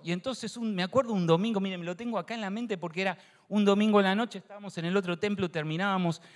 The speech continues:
eh, la reunión, estábamos afuera y de golpe escucho y viene, eh, Walter, que es el hijo de Daniel, me dice: "Gabriel, ¿te interesaría trabajar?". Y yo justo estaba orando por trabajo.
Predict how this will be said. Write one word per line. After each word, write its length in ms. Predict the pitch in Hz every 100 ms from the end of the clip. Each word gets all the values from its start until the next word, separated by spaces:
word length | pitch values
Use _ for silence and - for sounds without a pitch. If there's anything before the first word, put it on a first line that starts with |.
| - -
eh, 220 | - 147 143
la 160 | 143 139
reunión, 580 | 143 147 180 226 240 - -
estábamos 460 | - 220 214 196 190
afuera 520 | 175 220 247 247 233 - -
y 100 | 208
de 80 | 208
golpe 220 | 247 233
escucho 360 | - 269 - 214
y 40 |
viene, 400 | 214 247 233 202 - - -
eh, 480 | 175 170 170 165 - -
Walter, 420 | 175 226 202 185
que 80 | 202
es 60 |
el 60 | 214
hijo 160 | 196
de 60 | 202
Daniel, 200 | 208 226
me 80 | 214
dice: 200 | 220 208
"Gabriel, 600 | 214 240 285 277 254 - -
¿te 80 |
interesaría 440 | 220 233 208 277 294
trabajar?". 520 | 196 170 165 233 262 _ _ -
Y 60 |
yo 160 | 175 214
justo 300 | - 254 190
estaba 260 | - 202
orando 340 | 190 196 202 170
por 160 | 147
trabajo. 640 | 143 151 185 139 113 -